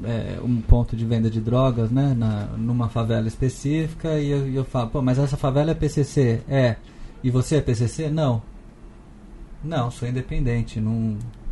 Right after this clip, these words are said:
não tenho facção e tal." E depois outro caso e outro, e esses fragmentos foram,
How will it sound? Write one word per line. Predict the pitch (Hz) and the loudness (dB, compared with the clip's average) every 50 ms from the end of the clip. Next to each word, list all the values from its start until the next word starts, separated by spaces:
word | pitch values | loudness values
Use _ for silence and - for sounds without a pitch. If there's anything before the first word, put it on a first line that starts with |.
| - - - - - - - - | -8 -8 -12 -14 -16 -16 -12 -8
não | 113 117 117 | -6 -6 -6
tenho | - - 120 117 120 123 127 127 127 123 117 113 110 107 104 | -2 -2 0 0 2 2 2 2 2 2 2 0 -2 -2 -4
facção | - 117 113 - - - - 113 107 113 123 123 113 107 107 | -4 -6 -6 -6 -8 -6 -4 -2 -2 0 0 0 0 0 -2
e | 107 | -4
tal." | - - 113 98 95 110 113 - - - - - - - - - - - | -4 -4 -2 -2 -2 -4 -6 -8 -12 -18 -20 -18 -18 -18 -18 -18 -18 -4
E | - 127 131 | 0 2 4
depois | 139 139 - 156 160 160 135 147 | 4 2 2 2 0 2 2 2
outro | 156 156 160 160 156 | 2 2 2 -2 -4
caso | 160 - 139 139 135 135 131 117 117 139 | -2 -2 0 2 2 2 2 0 0 -2
e | 143 143 147 | -2 0 2
outro, | 143 135 131 131 131 131 | 2 2 2 2 0 0
e | 139 | 0
esses | 147 143 - 160 - | 0 0 -2 -6 -2
fragmentos | - 151 143 139 135 143 147 151 156 - | 0 0 0 0 0 0 0 0 -2 -8
foram, | - - 151 143 143 147 151 156 156 139 | -4 0 2 2 2 2 2 0 0 -2